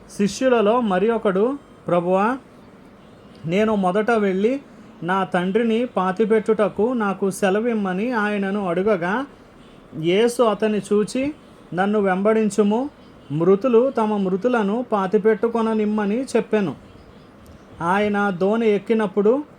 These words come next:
ఆయన శిష్యులు ఆయన వెంట వెళ్ళిరి. అంతటా సముద్రం మీద తుఫాను లేచినందున ఆ దోణి అలల చేత కప్పబడెను. అప్పుడు ఆయన నిద్రించుచుండగా వారు ఆయన యొద్దకు వచ్చి, "ప్రభువా,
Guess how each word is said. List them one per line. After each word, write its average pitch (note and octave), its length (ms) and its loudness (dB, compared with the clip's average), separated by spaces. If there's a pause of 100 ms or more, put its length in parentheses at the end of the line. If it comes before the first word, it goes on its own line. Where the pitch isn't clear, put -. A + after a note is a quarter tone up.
(160)
ఆయన G3 260 -2
శిష్యులు A#3 560 0
ఆయన G#3 300 -2
వెంట G3 300 -2
వెళ్ళిరి. G#3+ 500 2 (640)
అంతటా G#3+ 480 0
సముద్రం A3 600 0
మీద A3 180 0
తుఫాను G#3+ 720 -2
లేచినందున G#3 880 0 (380)
ఆ F3+ 140 0
దోణి A3 480 0
అలల G#3+ 360 0 (100)
చేత G3+ 460 0
కప్పబడెను. G#3+ 600 0 (720)
అప్పుడు G#3+ 320 2
ఆయన G3+ 420 0
నిద్రించుచుండగా G#3+ 1120 0 (640)
వారు F#3+ 340 2
ఆయన G3+ 260 0
యొద్దకు G#3+ 480 0
వచ్చి, A#3+ 400 -2 (320)
"ప్రభువా, F#3+ 500 0